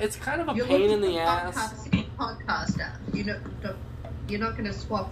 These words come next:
Speaker 2: platforms.
Speaker 1: Yeah.
Speaker 2: I get you.
Speaker 1: Yeah. And, you know,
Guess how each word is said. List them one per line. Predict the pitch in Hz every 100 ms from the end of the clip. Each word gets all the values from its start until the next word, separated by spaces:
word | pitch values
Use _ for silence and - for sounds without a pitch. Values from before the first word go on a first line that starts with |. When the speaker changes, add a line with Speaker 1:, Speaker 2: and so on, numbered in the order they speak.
| - -
Speaker 2:
platforms. | 202 - - - - -
Speaker 1:
Yeah. | 226 -
Speaker 2:
I |
get | - -
you. | - - -
Speaker 1:
Yeah. | 190 127 - - - -
And, | 151
you | 160
know, | 160 175